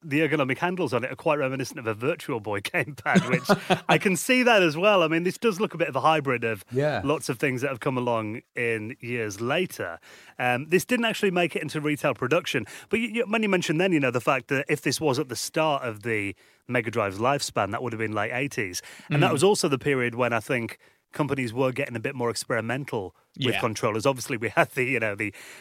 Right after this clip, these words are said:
Speaker 1: the infamous Power Glove came out
Speaker 2: Yeah.
Speaker 1: around then, didn't it? So
Speaker 2: <laughs>
Speaker 1: I can understand maybe they were just kind of thinking, "What's gonna work?" But, I mean, you look at this, essentially it's two lollipops that you hold in your hand,
Speaker 2: Mm.
Speaker 1: and you've got the, the action buttons on one side and the D-pad on the other.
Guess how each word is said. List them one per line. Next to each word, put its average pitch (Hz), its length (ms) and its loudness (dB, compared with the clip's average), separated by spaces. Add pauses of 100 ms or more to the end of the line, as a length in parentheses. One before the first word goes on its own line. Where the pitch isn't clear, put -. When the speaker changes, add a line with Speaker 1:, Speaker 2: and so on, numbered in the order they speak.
(100)
Speaker 1:
the 123 80 0
infamous 120 320 -2
Power 147 320 6
Glove 127 400 4 (220)
came 131 240 6
out 131 100 6
Speaker 2:
Yeah. 127 100 8
Speaker 1:
around 127 220 6
then, 135 160 0
didn't 147 220 2
it? 143 160 4
So 127 320 4 (320)
Speaker 2:
<laughs> - 340 -18
Speaker 1:
I 156 80 6
can 220 140 4
understand 180 420 4
maybe 156 300 6
they 147 80 4
were 139 100 4
just 143 180 -6
kind 139 200 2
of 120 80 -4
thinking, 123 400 -2 (440)
"What's 143 340 -2
gonna 131 200 2
work?" 143 240 4
But, 196 80 6
I - 40 2
mean, 208 120 -2
you 247 80 2
look 254 140 2
at 185 60 4
this, 165 160 0
essentially 165 360 -2
it's 120 100 -6
two 165 180 0
lollipops 135 580 0
that 170 80 -4
you 127 100 -2
hold 120 160 2
in 113 80 -2
your 110 120 -2
hand, 98 400 -4
Speaker 2:
Mm. 139 360 2
Speaker 1:
and 123 240 0
you've 120 140 -2
got 143 180 0
the, 123 300 0
the 143 120 0
action 147 300 -2
buttons 123 240 -4
on 110 120 -4
one 117 180 -2
side 110 160 -4
and 101 100 -6
the 104 40 -4
D-pad 107 300 -4
on 95 120 -6
the 117 80 0
other. 101 260 -2